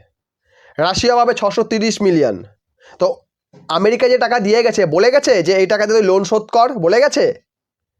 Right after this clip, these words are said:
আর দুশো মিলিয়ন কার পিছনে দিবি ভাই? এরপরে চায়না দেবে, চায়না প্রধানমন্ত্রীকে সেবারে ভাগিয়েছিল, এবারে চাইতে যাবি, এবারে বলবে কি, "ভিখারি বাচ্চা শালা,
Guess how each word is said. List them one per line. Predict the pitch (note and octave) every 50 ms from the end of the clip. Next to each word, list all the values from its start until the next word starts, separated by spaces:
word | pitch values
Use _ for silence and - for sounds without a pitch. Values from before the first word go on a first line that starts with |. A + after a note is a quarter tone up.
| _ _ _ _ _ _ _
আর | - E3
দুশো | E3+ F#3 G#3+ G3+ B3+ B3
মিলিয়ন | A#3+ B3 B3 C4 B3+ A3+
কার | A3+ - B3 A3+ A#3+ A#3+
পিছনে | A#3+ A#3 - C4+ C4
দিবি | B3+ B3 B3 A3 F3+
ভাই? | F3+ F3+ G#3 B3+ - _ _ _ _ _ _ _ _ _ _ _ _ _ _ _ _ _ _ _ _ _ _ _ _ _ _ _ _ _ _ _ _ _ _ _ -
এরপরে | E3+ G3+ G#3 G#3+ A#3+ A#3+
চায়না | A#3 - A#3+ G3 F#3+ G3+ A3+ A#3
দেবে, | A#3 A3+ F#3+ F3+ D3 - - _ _ _ _ _ -
চায়না | - - F#3 G#3 A3+ A#3+
প্রধানমন্ত্রীকে | F#3+ F#3+ A3+ A#3 A3+ A#3+ B3 B3 G#3+ -
সেবারে | - A#3+ A#3 A#3+ A#3+ A#3 - - - _ _ _ - D3+
ভাগিয়েছিল, | D#3+ F3 G3 A3+ A#3+ - A#3 G#3 G3 A3 - _ _ _ _ _ - - _ _ -
এবারে | F3 F3+ A3+ A#3
চাইতে | G#3+ A#3 A3 A3 A#3
যাবি, | A#3 B3 A#3+ A#3 A#3+
এবারে | A3 A3+ A#3
বলবে | A#3 A#3 A#3+ B3 C4+
কি, | C4 C4 A3 E3+ C3 - _ _ _ _ _ _ - - C3+
"ভিখারি | F3+ G#3+ A3 C4+ B3+ B3+ B3+ C4
বাচ্চা | B3+ B3+ B3+ - - C4+
শালা, | - - A#3+ A3+ A#3 A3+ A3+ A3+ A3+